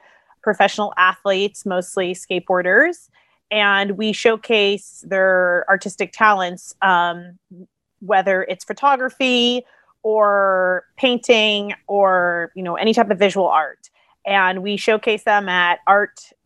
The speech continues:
uh, galleries, art shows, music festivals. We have on-site art galleries at the festivals. And, um, yeah, it's really grown into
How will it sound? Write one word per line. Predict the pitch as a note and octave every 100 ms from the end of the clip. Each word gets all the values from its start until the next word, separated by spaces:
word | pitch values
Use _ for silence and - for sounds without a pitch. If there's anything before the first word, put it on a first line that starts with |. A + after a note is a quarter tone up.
| -
uh, | E3+ E3 D#3+
galleries, | A3 A3 C#4 D4 C#4+ C#4 C#4 C4+ -
art | A#3+ B3
shows, | - B3 A#3 A3+ A3 A3 A3 -
music | A3+ A3 -
festivals. | A3 G#3 - G3+ G3+ G#3 G3
We | G3+
have | G3 F3+ F3 -
on-site | G3 G3 G3 - F#3+ F#3 -
art | F#3 F3 _ _ -
galleries | F#3+ F3 F#3 F#3 D#3+
at | F3
the | F#3
festivals. | - F3+ - F#3 F#3 F#3 - _ _ _ _ _ _ A3
And, | G3+ F#3+ F#3 F#3+ F#3+ -
um, | G3 F#3 F#3+ G3+
yeah, | C#4+ D4+
it's | G3 -
really | B3 A#3
grown | G3 G3 F#3+ A3 A3+
into | G3+ G3 F#3 A3+ G#3 G3 G3 F#3